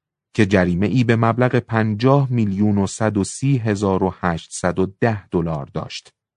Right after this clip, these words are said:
این رقم برآورد کمیسیون از خسارتی بود که رویه‌های غیرقانونی نشر و همایش آن شرکت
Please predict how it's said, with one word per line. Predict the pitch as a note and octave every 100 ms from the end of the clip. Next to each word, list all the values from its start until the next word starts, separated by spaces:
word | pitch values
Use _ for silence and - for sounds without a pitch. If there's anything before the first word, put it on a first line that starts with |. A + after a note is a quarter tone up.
| _ _ _
این | G#2+ F#2+
رقم | F#2 F#2 G#2 G#2+
برآورد | A#2 A#2 A#2+ D3 C3+
کمیسیون | B2+ B2+ A#2 G#2+ - B2
از | A2+ G#2
خسارتی | - G2 G2+ A2+ A#2 A2
بود | G2 F#2+ - _ _
که | - C3
رویه‌های | B2+ B2 C3 B2+ B2 D#3+ D#3+
غیرقانونی | D3+ A2 G2 G2 G2 F#2 F2+ F2+ F#2+ G#2
نشر | G2+ A2 G#2+ -
و | G#2
همایش | F#2+ F#2 F2+ F2+ A#2+ -
آن | A#2 F#2+
شرکت | F2 - E2 - G#2+ A#2+